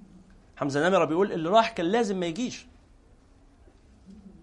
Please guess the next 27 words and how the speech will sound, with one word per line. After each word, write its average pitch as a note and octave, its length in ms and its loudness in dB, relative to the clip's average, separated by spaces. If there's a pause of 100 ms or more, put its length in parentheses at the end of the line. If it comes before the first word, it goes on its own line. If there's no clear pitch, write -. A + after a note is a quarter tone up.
(220)
فعلًا G3 400 0
اللي D3 140 -4
راح A3+ 180 4
كان F3+ 180 -2
لازم، G#3 400 6
هو C#3 100 -8
كان - 240 -2
لازم A#3 360 6
ما F3+ 60 0
يجيش، E3 240 -6
ما D#3 60 -8
كانش G#3+ 240 -4
ممكن A#3 260 -2
يجي F#3+ 240 -4 (360)
لأنه C3+ 200 0
راح، A#3 320 6 (920)
هو A#2+ 60 0
مكتوب F3+ 280 2
له B3+ 100 2
إنه A3 100 2
يروح، A3 300 4
يبقى - 140 -8
مش G#3 220 -4
هيجي. G3+ 260 -4 (1300)
بس B3+ 340 0
أصل C4 400 0
لو B3 260 2